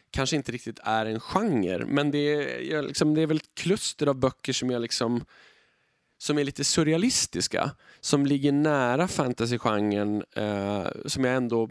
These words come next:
på något sätt tycker har mycket gemensamt. Och den kändaste och som jag kanske tycker allra bäst om är ju Kafka.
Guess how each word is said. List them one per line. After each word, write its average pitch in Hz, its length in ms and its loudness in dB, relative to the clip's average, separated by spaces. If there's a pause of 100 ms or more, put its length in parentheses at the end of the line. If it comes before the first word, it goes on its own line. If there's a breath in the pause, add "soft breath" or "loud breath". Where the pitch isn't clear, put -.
(120)
på 147 100 2
något 170 140 0
sätt - 140 -6
tycker - 260 -4
har 117 100 4
mycket 113 240 -2
gemensamt. 110 800 0
Och - 280 -2 (500 loud breath)
den 143 240 4
kändaste 151 840 2
och 139 260 0
som 127 140 2
jag 120 100 0
kanske 123 240 -2
tycker 120 220 -2
allra 117 240 2
bäst 113 260 -2
om 101 160 -2
är 104 60 0
ju 98 140 -2
Kafka. - 640 -4